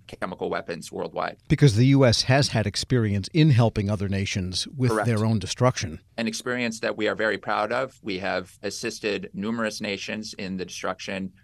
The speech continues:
Speaker 1: of their chemical weapon stockpiles. So that includes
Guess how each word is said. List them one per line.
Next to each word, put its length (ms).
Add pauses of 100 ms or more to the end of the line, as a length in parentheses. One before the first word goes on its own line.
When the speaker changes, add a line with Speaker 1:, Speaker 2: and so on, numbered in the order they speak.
(100)
Speaker 1:
of 220
their 420
chemical 340
weapon 240
stockpiles. 600
So 200
that 180
includes 520